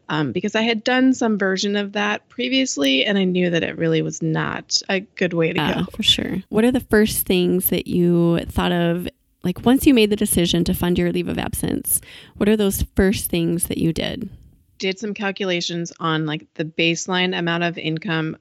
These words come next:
Speaker 1: or the baseline amount of money I needed each month to pay my portion of our expenses,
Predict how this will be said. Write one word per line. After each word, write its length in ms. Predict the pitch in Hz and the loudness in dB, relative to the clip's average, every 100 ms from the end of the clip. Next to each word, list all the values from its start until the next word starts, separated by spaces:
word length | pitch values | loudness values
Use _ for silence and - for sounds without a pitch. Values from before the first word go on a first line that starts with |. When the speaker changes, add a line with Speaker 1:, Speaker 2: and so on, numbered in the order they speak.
| _ - | _ -8
Speaker 1:
or 60 | 160 | -6
the 100 | 165 | 0
baseline 500 | 185 185 202 196 196 | 0 0 0 0 0
amount 220 | 170 170 | 0 0
of 80 | 160 | -2
money 260 | 156 156 | -2 -4
I 120 | 160 165 | -4 -4
needed 280 | 156 170 | -2 -4
each 320 | 165 180 175 - | -6 -6 -6 -4
month 320 | 156 147 - | -4 -4 -8
to 120 | - | -12
pay 300 | - 175 165 | -8 -2 -2
my 320 | 156 151 147 | 0 -2 -4
portion 500 | 156 151 147 - 147 | -6 -8 -8 -8 -8
of 400 | 151 - 139 151 | -8 -8 -8 -8
our 160 | - 147 | -8 -8
expenses, 760 | - - 131 120 - - - | -8 -14 -16 -20 -20 -18 -18